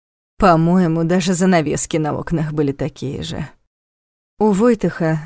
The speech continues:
не было никаких воспоминаний, связанных с детством, которые здесь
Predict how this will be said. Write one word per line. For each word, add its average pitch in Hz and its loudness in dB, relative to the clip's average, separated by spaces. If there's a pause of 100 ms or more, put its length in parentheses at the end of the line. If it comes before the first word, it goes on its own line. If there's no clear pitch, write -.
(260)
не 240 4
было 190 2
никаких 202 2
воспоминаний, 180 2
связанных 165 0
с 156 -4
детством, 160 -4
которые 160 0
здесь 175 -2